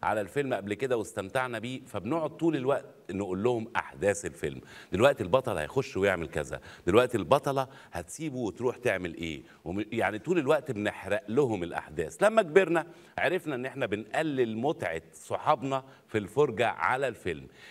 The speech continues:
الحكاية دي وإحنا صغيرين، لكن لما كبرنا خلاص انتهت. لكن لغاية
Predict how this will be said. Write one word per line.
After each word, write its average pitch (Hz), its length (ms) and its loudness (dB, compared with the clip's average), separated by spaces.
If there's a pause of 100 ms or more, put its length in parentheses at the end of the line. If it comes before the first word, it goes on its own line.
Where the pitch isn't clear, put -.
الحكاية 160 420 0
دي 147 240 -4 (260)
وإحنا 139 300 4
صغيرين، 80 460 -4
لكن 80 280 -6
لما 80 180 -4
كبرنا 101 340 -2
خلاص 131 480 0
انتهت. 104 440 2 (640)
لكن 92 300 0
لغاية 104 360 0